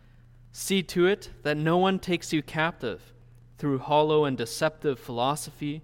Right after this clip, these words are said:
which depends on human tradition and the basic principles of this world rather than on Christ. For in Christ, all the fullness of the deity lives in bodily form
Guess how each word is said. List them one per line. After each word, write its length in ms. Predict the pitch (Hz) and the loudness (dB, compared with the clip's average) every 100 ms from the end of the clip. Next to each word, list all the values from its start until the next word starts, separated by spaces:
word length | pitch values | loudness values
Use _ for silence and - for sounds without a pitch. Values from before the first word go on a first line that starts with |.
| - - - - | -18 -20 -20 -8
which 220 | 135 - | -6 -4
depends 460 | - 151 160 160 156 | -4 -2 0 0 2
on 160 | 135 127 | 0 0
human 320 | - 175 175 | -2 -2 -2
tradition 600 | - 143 156 - 175 185 - - - 127 | -2 0 0 0 -6 -8 -16 -20 -16 -8
and 120 | 117 | -8
the 60 | |
basic 600 | 117 147 151 - 147 - | 0 0 0 0 -2 -2
principles 680 | - 160 156 151 - 151 135 | -4 -4 -4 -8 -4 -4 -4
of 240 | - 139 135 | -2 -2 0
this 240 | 131 - | -4 -4
world 420 | 131 135 135 131 - - - - - | -2 0 0 -2 -8 -20 -20 -20 -4
rather 460 | 127 139 147 147 | 2 4 4 2
than 320 | 131 127 123 123 | 2 0 0 -2
on 260 | 120 107 | -4 -6
Christ. 600 | - 147 139 110 - - - - - - - - - - - - - - - | -4 -2 0 -2 -8 -18 -20 -20 -20 -20 -20 -20 -20 -20 -20 -20 -20 -20 -20
For 200 | - 143 | -4 2
in 200 | 151 180 | 2 2
Christ, 600 | - 185 170 113 - - - - - - - - | 2 2 2 0 -8 -18 -20 -20 -20 -20 -20 -10
all 260 | 135 156 175 | 0 4 4
the 120 | 165 | 4
fullness 520 | 156 170 170 170 - | 2 2 4 2 -2
of 180 | 147 139 | -6 -2
the 100 | 131 | -2
deity 480 | 127 143 151 151 139 | 0 0 2 2 -2
lives 500 | 127 139 156 156 - | 0 4 4 4 -6
in 220 | 135 120 | -6 -2
bodily 480 | 120 131 139 135 127 | 0 2 2 0 -2
form 480 | - 143 135 104 | -4 -4 -2 -4